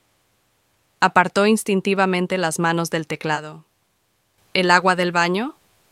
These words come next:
Miró por encima de su hombro, aguzó el oído. En efecto,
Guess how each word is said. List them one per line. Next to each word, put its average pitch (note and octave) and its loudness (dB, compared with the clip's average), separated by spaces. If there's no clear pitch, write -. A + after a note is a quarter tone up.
Miró G3 2
por A#3 -2
encima F3 0
de D#3+ -6
su - -6
hombro, D#3+ -6
aguzó F3 -4
el E3 -2
oído. D#3+ -8
En F3 -2
efecto, D#3+ -6